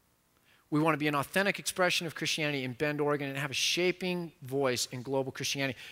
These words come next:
And when we first started talking about that, the response was this, "Yeah, it sounds ambitious, and it sounds exciting, and it sounds fun, and yeah, let's,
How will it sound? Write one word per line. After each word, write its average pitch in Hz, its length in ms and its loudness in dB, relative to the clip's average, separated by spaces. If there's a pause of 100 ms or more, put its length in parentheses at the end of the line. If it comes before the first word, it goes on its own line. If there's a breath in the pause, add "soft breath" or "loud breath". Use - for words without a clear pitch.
(100)
And 160 100 -2
when 170 80 4
we 180 80 4
first 254 280 4
started 185 200 4
talking 214 320 4
about 160 220 2
that, 160 160 0
the 170 80 -6
response 165 500 2
was 127 140 0
this, 135 340 2 (680 loud breath)
"Yeah, 302 500 6 (1000)
it - 80 -12
sounds 226 580 4 (100)
ambitious, 202 720 6
and 175 80 0
it 165 80 -4
sounds 214 400 6
exciting, 233 720 6
and 165 60 0
it 147 80 -4
sounds 175 440 4
fun, 240 640 8
and 160 200 -4
yeah, 208 220 4
let's, 190 260 0